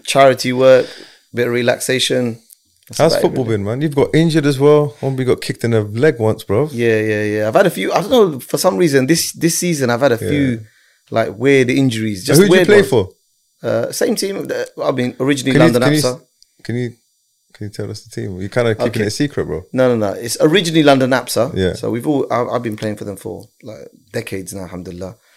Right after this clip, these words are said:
Speaker 1: So we've always kept the London Absa flag going. So still playing
Speaker 2: Is it
Speaker 1: for them.
Speaker 2: still, they're still about?
Speaker 1: Yeah, yeah, alhamdulillah. The, the team is still about. They've got a Sunday side. They've got an academy, uh,
Speaker 2: Alhamdulillah.
Speaker 1: academy set up, alhamdulillah. So they're still, they're still
Speaker 2: Are
Speaker 1: about.
Speaker 2: they not in the Premier League yet, man? What's going on?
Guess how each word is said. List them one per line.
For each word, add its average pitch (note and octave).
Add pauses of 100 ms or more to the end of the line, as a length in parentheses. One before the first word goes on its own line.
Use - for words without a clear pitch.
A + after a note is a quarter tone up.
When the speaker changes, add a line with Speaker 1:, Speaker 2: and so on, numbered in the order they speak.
(200)
Speaker 1:
So -
we've B2+
always C#3
kept -
the G#2+
London G#2+
Absa -
flag G#2
going. G2+
So G2 (260)
still -
playing A#2
Speaker 2:
Is F#3
it G#2+
Speaker 1:
for A3
them. G3+
Speaker 2:
still, E3
they're F3+
still G3
about? C#4 (180)
Speaker 1:
Yeah, F#3+
yeah, C#4
alhamdulillah. D3+
The, D3
the C3
team C#3+
is C3+
still B2+
about. A#2+ (440)
They've A2+
got A#2+
a A#2
Sunday A#2
side. A2+
They've G#2+
got A2+
an A2
academy, G#2+ (200)
uh, - (320)
Speaker 2:
Alhamdulillah. B2+
Speaker 1:
academy A2
set G#2+
up, G2
alhamdulillah. G2+
So -
they're D3
still, -
they're C3+
still C3+
Speaker 2:
Are -
Speaker 1:
about. C#3
Speaker 2:
they G#3
not A3
in G3+
the F#3
Premier F3+
League A2+
yet, F#2
man? F#2+
What's A#2
going C#3+
on? A#2+